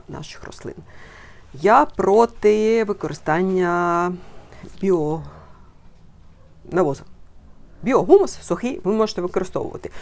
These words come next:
Мокрий не треба. В мокрому біогумусі можуть бути лічинки, яйця, е, всіляких там черв'яків і інших якихось ґрунтових мешканців. Тож, сухий можна використовувати, мокрий не треба,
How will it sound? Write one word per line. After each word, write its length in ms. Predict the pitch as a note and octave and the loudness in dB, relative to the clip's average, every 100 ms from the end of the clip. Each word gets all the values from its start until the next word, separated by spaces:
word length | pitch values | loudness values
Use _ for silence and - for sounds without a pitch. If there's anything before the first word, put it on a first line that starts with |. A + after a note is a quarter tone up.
| - - | -6 6
Мокрий 380 | B3 F#4+ A#3+ - - | 6 6 2 -4 -6
не 140 | D3+ | -4
треба. 420 | G#3+ A3+ D#3 B2 B2+ - | 0 0 0 -4 -10 -2
В 40 | |
мокрому 520 | G3+ G#3 D3+ E3+ G#3+ | 4 4 2 -2 -4
біогумусі 680 | A#3 F3+ B2 D3+ G3 B3 - | -4 -4 -4 -6 -8 -10 -10
можуть 340 | C#3 F#3+ G3 D#3+ | -8 -8 -8 -8
бути 220 | - - D#3+ | -8 -6 -8
лічинки, 560 | D#3 - E3+ F#3 - - | -10 -8 -8 -8 -10 -12
яйця, 460 | - - D#3+ - - - - G3+ - | -12 -8 -8 -8 -12 -14 -18 -14 -6
е, 420 | D#3+ E3 D3 C3 - | -4 -2 -4 -6 -12
всіляких 460 | - D3+ - D#3 | -10 -10 -10 -12
там 220 | - D3+ D#3+ | -6 -6 -6
черв'яків 540 | - D#3+ C#3+ - G#3+ - | -10 -8 -8 -4 -6 -6
і 200 | E3+ F3 | -6 -6
інших 360 | - F3+ - D3+ | -6 -8 -8 -12
якихось 440 | F3+ - F3 D#3 | -12 -12 -10 -10
ґрунтових 500 | D3 D3 A#2 C#3 F3 F3+ - - - - - - - - - - - - - - - - F3+ | -10 -12 -10 -4 -4 -6 -16 -20 -20 -18 -18 -18 -18 -18 -16 -18 -20 -20 -20 -20 -20 -12 -2
мешканців. 680 | G3 D#3 - C#3 - C#3 - - | 0 0 -2 -8 -8 -8 -10 -6
Тож, 300 | F3 G#2+ - - - - | -6 -6 -10 -16 -18 -14
сухий 500 | - D#3 A#3+ D4+ - - - | -12 -6 -4 -4 -8 -14 -8
можна 320 | C#3+ - - | -6 -6 -8
використовувати, 500 | C4 B3+ C#4 - - | -8 -4 -6 -6 -8
мокрий 420 | E3 A3 - G#3+ | -2 -2 -2 -6
не 100 | F3 | -6
треба, 340 | F3+ G3+ D#3 | -6 -4 -4